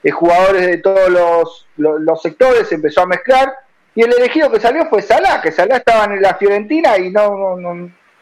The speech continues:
cortaba ni pinchaba la Fiorentina. Y vino y fue un jugador súper destacado en el Liverpool.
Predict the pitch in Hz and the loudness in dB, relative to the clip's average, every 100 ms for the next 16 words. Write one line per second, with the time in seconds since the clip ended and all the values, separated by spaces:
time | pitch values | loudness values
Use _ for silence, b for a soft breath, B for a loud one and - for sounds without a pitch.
0 | - 202 196 247 220 196 220 247 349 311 | -2 0 2 2 0 -2 -8 0 2 2
1 | 160 139 151 147 147 147 - - _ _ | 0 -2 -4 -6 -8 -10 -12 -20 _ _
2 | 160 220 320 269 185 196 - 185 202 208 | -4 0 0 0 0 -4 0 2 2 0
3 | 220 220 185 160 175 180 202 180 202 320 | -4 -2 0 0 0 0 0 0 -2 0
4 | 220 147 - 123 | -2 -2 -6 -16